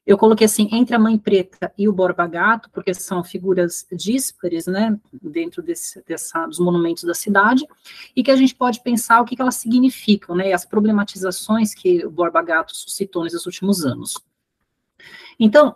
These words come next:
eu, primeiro eu vou explicar qual foi a metodologia da pesquisa que eu fiz. Foi um estudo exploratório, uma pesquisa de campo, que eu fui a campo na, na cidade, aon-, onde estavam alocados esses monumentos,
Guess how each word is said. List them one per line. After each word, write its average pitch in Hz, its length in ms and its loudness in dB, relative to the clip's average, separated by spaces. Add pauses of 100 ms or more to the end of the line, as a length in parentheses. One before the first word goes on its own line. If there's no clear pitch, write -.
eu, 196 120 -6
primeiro 269 360 6
eu 285 40 4
vou 269 80 2
explicar 220 380 0
qual 285 160 2
foi 294 160 -4
a 269 60 2
metodologia 202 640 2
da 170 120 -6
pesquisa - 480 -6
que - 100 -6
eu 214 60 -4
fiz. 262 260 -4
Foi 196 180 -2
um 185 60 -2
estudo 180 320 -2
exploratório, 170 680 -4
uma 165 140 -4
pesquisa 175 420 -6
de 214 140 -6
campo, 208 640 2 (200)
que - 100 -10
eu 175 60 -4
fui 175 320 2 (400)
a 165 120 -2
campo 180 400 0
na, 151 260 0
na 165 140 -2
cidade, 151 640 -4
aon-, 208 420 0 (120)
onde 226 260 2
estavam 190 380 0
alocados 175 560 0
esses 165 220 -12
monumentos, 170 640 -4